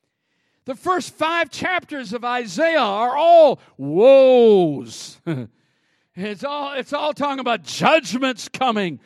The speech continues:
Remember I told you he named his two children, you know, uh,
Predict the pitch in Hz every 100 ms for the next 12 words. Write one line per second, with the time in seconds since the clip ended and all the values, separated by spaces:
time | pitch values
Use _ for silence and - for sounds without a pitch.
0 | _ _ - 269 285 277 - 277 285 220
1 | 226 233 220 240 269 247 220 202 - 262
2 | 277 - - 285 269 190 165 185 202 -
3 | 165 170